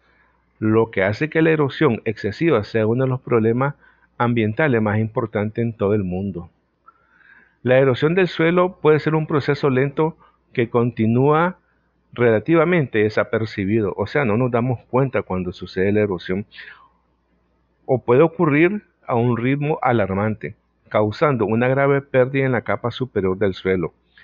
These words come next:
La pérdida del suelo de las tierras de cultivo se puede ver reflejada en la reducción del potencial de producción de cultivos, la menor calidad del agua superficial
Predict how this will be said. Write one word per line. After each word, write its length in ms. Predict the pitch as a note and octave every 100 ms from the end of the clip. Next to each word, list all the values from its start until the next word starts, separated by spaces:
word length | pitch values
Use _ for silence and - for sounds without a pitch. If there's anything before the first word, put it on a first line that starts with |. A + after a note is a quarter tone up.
| - _ -
La 200 | A2+ A2
pérdida 400 | A#2+ B2+ D#3 E3
del 140 | D#3+
suelo 420 | C#3+ - D3 G2+
de 120 | G2 G2
las 200 | F#2+ -
tierras 300 | G#2 A#2 B2+
de 100 | C3
cultivo 600 | D3 C#3 B2+ C3+ D3 D#3 _ _ _
se 180 | A#2+
puede 280 | G#2+ - B2
ver 140 | C#3 D3
reflejada 760 | C#3 C3 C#3 D#3 A#2 F#2+ G2 _ _ -
en 120 | G#2+
la 100 | G#2+
reducción 460 | G#2+ G2+ F2+ A2+
del 140 | A#2 C3
potencial 560 | - C#3 A2+ G#2+ B2
de 100 | B2+ C3
producción 480 | C3 G#2+ A2 C#3
de 120 | G#2+ G2
cultivos, 680 | G2 F#2 - A2 F2+ - _ _ _ _ -
la 100 | A2
menor 320 | G#2 A2 B2
calidad 340 | C3+ C3+ C3+
del 160 | C3+ B2
agua 220 | C3 C3+
superficial 840 | C#3 C3+ B2+ - A2 B2 C#3 F3